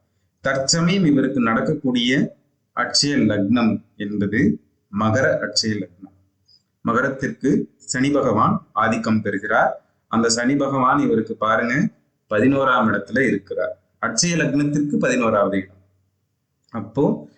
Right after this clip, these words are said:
ஜாதகர் தற்போதும் அதீத எதிர்பார்ப்பில் இருக்கிறார் அப்படின்னு சொல்லி சொல்லலாம். சரிங்களா?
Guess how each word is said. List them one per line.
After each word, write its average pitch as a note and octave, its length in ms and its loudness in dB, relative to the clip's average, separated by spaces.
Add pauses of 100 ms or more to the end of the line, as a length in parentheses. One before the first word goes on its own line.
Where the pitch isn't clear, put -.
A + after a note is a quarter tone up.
(220)
ஜாதகர் B2 680 0 (420)
தற்போதும் A2+ 1000 2
அதீத A#2 520 0 (480)
எதிர்பார்ப்பில் A#2+ 960 0
இருக்கிறார் G2 720 -2 (380)
அப்படின்னு G2 380 0
சொல்லி G2 320 -4
சொல்லலாம். - 440 -6 (500)
சரிங்களா? B3+ 420 -2